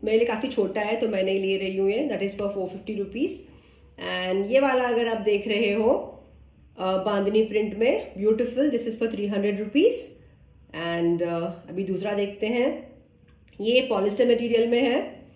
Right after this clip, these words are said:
फ़ाइव हंड्रेड रुपीज इसका price है, because polyester material के नाइटीज काफ़ी, अ, लंबे चलते हैं।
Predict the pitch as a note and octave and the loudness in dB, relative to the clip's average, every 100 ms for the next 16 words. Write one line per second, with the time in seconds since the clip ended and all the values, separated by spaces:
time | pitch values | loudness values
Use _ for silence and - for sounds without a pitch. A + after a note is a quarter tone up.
0 | - - - G#3+ A3+ A3+ A3 A3 - A3+ | -20 -18 -6 -2 2 4 4 2 -2 -6
1 | A#3 A3 G#3+ G3 A3+ B3 B3 A#3+ A#3+ G#3+ | -4 -4 -2 0 4 4 4 0 0 -2
2 | G3+ - A#3+ A3+ A#3 A3+ A3+ A#3+ G3 G#3+ | -2 0 0 0 0 0 2 0 -2 -4
3 | A#3 A3+ G#3 A#3+ A3+ - F3 F3 F3+ G3 | -8 -8 -8 -6 -6 -6 -10 -10 -6 -6
4 | G3 G#3 A3+ G#3+ F#3+ G3 A3 C4+ - | 2 6 8 6 -2 0 0 0 -2